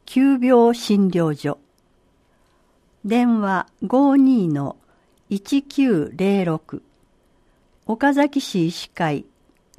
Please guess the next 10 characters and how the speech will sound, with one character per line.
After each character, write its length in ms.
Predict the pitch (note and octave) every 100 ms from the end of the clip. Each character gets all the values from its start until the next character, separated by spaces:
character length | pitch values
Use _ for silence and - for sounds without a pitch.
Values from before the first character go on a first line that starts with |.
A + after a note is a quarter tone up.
| _
公 260 | - C#4 D4
衆 380 | - B3 A#3+
衛 280 | A3 G#3+ B3+
生 260 | A#3+ A#3+ A#3
セ 200 | A#3 A3+
ン 100 | F3+
タ 300 | - D3 C3+
ー 40 |
一 160 | C3 C#3 _ -
階。 300 | E3 D3